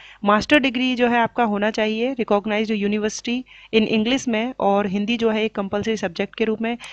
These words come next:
या फिर मास्टर डिग्री अगर आपने किया है हिंदी या इंग्लिश से,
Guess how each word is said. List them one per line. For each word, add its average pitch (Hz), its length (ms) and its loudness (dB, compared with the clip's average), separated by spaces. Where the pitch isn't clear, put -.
या 208 160 4
फिर 277 180 2
मास्टर 240 440 2
डिग्री 233 340 0
अगर 220 240 0
आपने 214 280 -2
किया 202 300 -2
है 226 160 -2
हिंदी 202 500 -4
या 202 100 4
इंग्लिश 202 380 0
से, 220 300 -4